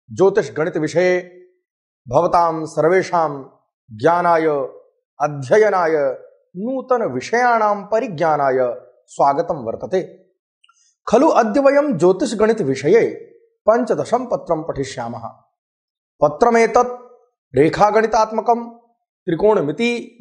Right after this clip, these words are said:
विषयात्मकं, गोलीयरेखा गणितविषयात्मकं च वर्तते। एषः नवमः पाठः विद्यते। नवमः पाठः अयं रेखागणितस्य प्रथमप्रतिज्ञातः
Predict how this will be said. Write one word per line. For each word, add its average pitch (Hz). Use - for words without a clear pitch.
विषयात्मकं, 214
गोलीयरेखा 196
गणितविषयात्मकं 202
च 208
वर्तते। 127
एषः 160
नवमः 185
पाठः 196
विद्यते। 190
नवमः 233
पाठः 240
अयं 175
रेखागणितस्य 196
प्रथमप्रतिज्ञातः 226